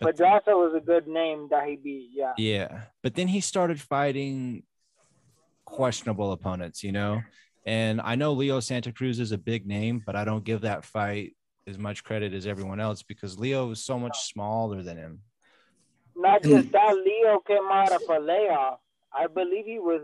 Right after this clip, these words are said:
Speaker 2: laid off. He hadn't fought in, like, a year or something like that.
Speaker 3: I think longer than that. Like, look, when he fought Leo, it was three years after Leo was, you know, Leo.
Speaker 2: Yeah.
Speaker 1: And I, that's not me shitting on Tank either, because I don't wanna get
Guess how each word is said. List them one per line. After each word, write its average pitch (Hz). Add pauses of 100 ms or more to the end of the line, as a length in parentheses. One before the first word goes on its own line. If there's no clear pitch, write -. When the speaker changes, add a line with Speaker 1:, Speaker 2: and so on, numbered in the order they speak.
Speaker 2:
laid 190
off. 190
He 180
hadn't 180
fought 185
in, 165
like, 156
a 143
year 180
or 151
something 139
like 131
that. 123
Speaker 3:
I -
think 139
longer 127
than 113
that. 127 (240)
Like, - (1300)
look, 269
when 143
he 175
fought 127
Leo, 127
it 120
was 117
three 127
years 123
after 117
Leo 117
was, 110 (1040)
you 123
know, 104
Leo. 107 (1040)
Speaker 2:
Yeah. 147
Speaker 1:
And 151 (500)
I, 147
that's 147
not 202
me 143
shitting 127
on 107
Tank 110
either, 92
because 95
I 110
don't 117
wanna 120
get 104